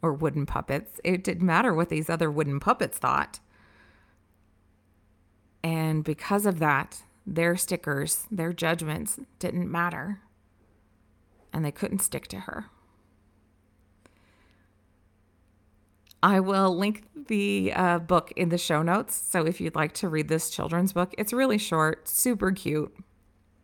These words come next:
Um, but that's what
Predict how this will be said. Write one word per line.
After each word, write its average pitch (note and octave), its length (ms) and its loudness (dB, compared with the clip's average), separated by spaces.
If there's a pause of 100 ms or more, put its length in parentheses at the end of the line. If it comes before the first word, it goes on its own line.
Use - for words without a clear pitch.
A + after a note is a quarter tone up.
(1700)
Um, D#3+ 640 0 (1600)
but A3+ 140 -6
that's A#3 360 0
what F#3+ 640 2